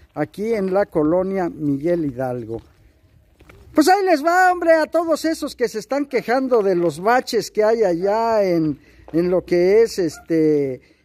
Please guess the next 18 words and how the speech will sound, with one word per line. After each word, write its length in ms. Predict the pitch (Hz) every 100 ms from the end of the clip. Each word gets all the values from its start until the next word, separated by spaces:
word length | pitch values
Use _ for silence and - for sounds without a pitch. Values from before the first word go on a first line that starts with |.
| -
eh, 400 | 147 160 165 165
las 240 | 175 175
calles 420 | - 208 226 214 160
de 120 | 160
la 160 | 156
zona 340 | 147 185 214 175
centro 580 | - 185 214 196 190 160
y 120 | 165
aledañas 640 | 190 180 165 190 196 156
en 120 | 135
Pénjamo. 640 | - 175 190 175 185 175 165 _ _ _
Miren, 540 | 277 311 294 262 208 -
eh, 380 | 262 277 311 294 - - - _ _
esto 720 | - 294 302 294 277 - 226
sí 160 | - 240
es 160 | 233
bueno, 480 | 202 208 208 202 190
eh. 240 | 214 262